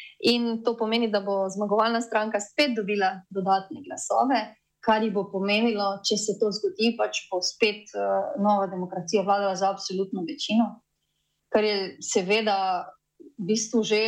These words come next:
zelo, eh, eh, tu so absolutno demokratična načela postavljena pod vprašaj, to je škodljivo za demokracijo, je moje mnenje. Eh, je pa v bistvu, eh, tudi vprašanje, eh, kaj sploh to pomeni za prihodnost Grčije,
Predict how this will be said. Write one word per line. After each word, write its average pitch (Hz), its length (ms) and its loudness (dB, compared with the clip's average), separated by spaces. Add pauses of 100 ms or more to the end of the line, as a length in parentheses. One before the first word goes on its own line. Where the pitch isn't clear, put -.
(180)
zelo, 190 440 2 (280)
eh, 190 340 -2 (460)
eh, 208 280 2
tu 233 100 2
so 220 220 0
absolutno 214 560 0
demokratična 196 640 0
načela 196 400 0
postavljena 202 500 -2
pod 190 100 -12
vprašaj, 220 560 0 (180)
to 208 80 2
je 185 140 2
škodljivo 202 440 0
za 214 100 -2
demokracijo, 262 720 0 (440)
je 247 100 6
moje 247 200 4
mnenje. 247 360 2
Eh, 208 1300 0
je 233 120 -2
pa 233 80 0
v 190 120 -4
bistvu, 247 360 0
eh, 202 720 0
tudi 262 220 2
vprašanje, 233 680 0
eh, 196 580 -2 (240)
kaj 240 200 2
sploh 247 380 -4
to 254 140 0
pomeni 233 340 2
za 214 160 -4
prihodnost 208 520 0
Grčije, 220 520 -2